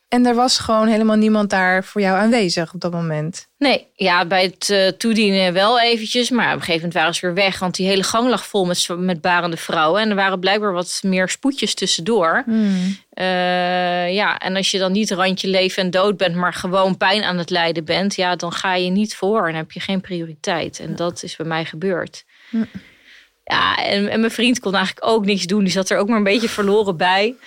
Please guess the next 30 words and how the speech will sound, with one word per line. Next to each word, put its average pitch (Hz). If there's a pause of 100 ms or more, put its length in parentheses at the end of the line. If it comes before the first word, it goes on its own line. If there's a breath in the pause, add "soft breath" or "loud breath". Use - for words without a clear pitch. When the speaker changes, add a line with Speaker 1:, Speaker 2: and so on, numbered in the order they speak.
(360 loud breath)
Speaker 2:
En 202
ik 202
zei 196
nog, 190
eh, 190
want 180
we 180
hadden 170
haptonomie 190
gehad 202
met 185
z'n 202
tweeën, 214
weet 202
je 208
wel, 202
zo'n 185
duo-cursus. 196 (500 loud breath)
En 180
dan 185
moest 190
je 180
zo 160
in 170
je 165
benen 240
knijpen 247
en 170
dan, 165
eh, 165